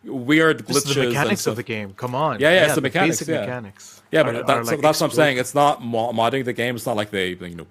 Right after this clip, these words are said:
Speaker 1: they actually changed stuff in the code, but just, like, things in the game itself, people found really weird, crazy ways to do things.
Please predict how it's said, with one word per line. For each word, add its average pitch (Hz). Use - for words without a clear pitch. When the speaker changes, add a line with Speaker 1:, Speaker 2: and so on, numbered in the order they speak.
Speaker 1:
they 80
actually 90
changed 98
stuff -
in 98
the 95
code, 110
but 117
just, 156
like, -
things 139
in 120
the 113
game 110
itself, 98
people 127
found 104
really 120
weird, 107
crazy 98
ways 104
to 95
do 101
things. 95